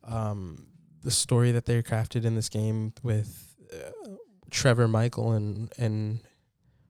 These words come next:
what's, what's the other guy's name? Trevor Michael and, oh, what's his name, man?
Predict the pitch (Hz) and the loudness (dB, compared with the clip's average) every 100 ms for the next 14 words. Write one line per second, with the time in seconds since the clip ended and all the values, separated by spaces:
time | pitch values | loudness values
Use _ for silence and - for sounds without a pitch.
0 | _ - 175 - 180 - 202 190 202 202 | _ 2 2 4 2 2 2 2 2 0
1 | 202 202 202 196 - 151 151 156 147 139 | 0 0 -2 -4 0 4 6 8 8 6
2 | 147 - 147 147 123 117 110 131 143 127 | 6 4 4 6 4 2 0 2 2 2
3 | 139 143 117 127 123 113 107 110 117 | -2 -4 -4 -4 -2 -4 -4 -4 -6